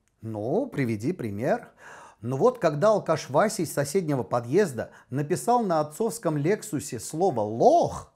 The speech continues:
то папа сам оплатил ему лечение". Стоит у пивного ларька алкаш,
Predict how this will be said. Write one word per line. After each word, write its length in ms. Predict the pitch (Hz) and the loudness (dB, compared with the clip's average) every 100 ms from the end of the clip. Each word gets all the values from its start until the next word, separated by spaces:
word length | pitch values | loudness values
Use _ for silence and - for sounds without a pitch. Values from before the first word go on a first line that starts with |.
| _ - _ | _ -20 _
то 120 | - | 0
папа 400 | 151 214 285 - | 2 2 2 0
сам 420 | 143 - 165 254 320 | -2 2 2 4 2
оплатил 500 | - 160 151 220 240 | 2 2 0 -2 -2
ему 260 | 175 190 | -2 -2
лечение". 680 | 262 - - 175 190 190 190 _ - - - - _ - | -4 -6 -2 -2 -2 -4 -8 _ -2 -2 -4 -20 _ -20
Стоит 440 | - - 151 226 196 | -8 -2 0 0 -2
у 20 | |
пивного 420 | 147 143 170 190 | -2 0 2 2
ларька 420 | 135 131 117 165 | 2 0 2 0
алкаш, 600 | 190 127 127 101 113 - | 0 -2 -4 -6 -8 -10